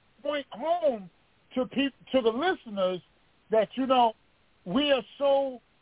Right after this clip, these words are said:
brainwashed into thinking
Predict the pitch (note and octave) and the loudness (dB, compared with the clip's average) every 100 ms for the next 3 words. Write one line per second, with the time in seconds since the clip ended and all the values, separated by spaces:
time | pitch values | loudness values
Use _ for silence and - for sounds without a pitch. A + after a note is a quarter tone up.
0 | _ _ _ E3+ - B3 D#4 D4+ A#3 F#3 | _ _ _ -6 2 2 2 -4 -4 -2
1 | E3 - _ _ B3+ C4 F#3+ A3+ G3+ C4 | -4 -12 _ _ -10 -10 -8 -12 -6 -4
2 | D4 B3 G3+ D#3+ | -4 -4 -8 -10